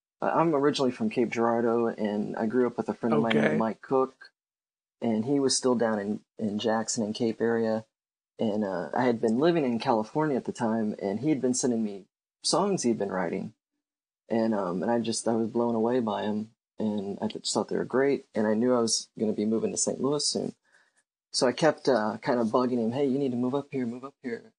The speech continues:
Speaker 1: and he finally
Speaker 2: <laughs>
Speaker 1: did.
Speaker 2: Yes.
Speaker 1: And, um, and then we just started kind of, like,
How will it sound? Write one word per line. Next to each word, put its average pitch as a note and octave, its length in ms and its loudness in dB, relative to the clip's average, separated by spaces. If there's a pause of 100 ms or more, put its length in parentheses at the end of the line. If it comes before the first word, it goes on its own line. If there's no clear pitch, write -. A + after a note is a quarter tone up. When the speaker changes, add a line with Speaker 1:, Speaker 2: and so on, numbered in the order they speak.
Speaker 1:
and A2 200 -2
he A2 80 -2
finally - 340 2
Speaker 2:
<laughs> - 20 -2
Speaker 1:
did. A#3 300 2
Speaker 2:
Yes. C#3+ 500 -2 (1040)
Speaker 1:
And, B2 280 2
um, A2 420 -2 (1040)
and D3+ 100 2
then D3 80 4
we D3 80 6
just D3 160 0
started C#3+ 460 4
kind C#3 220 0
of, A2+ 180 -2
like, A2+ 260 0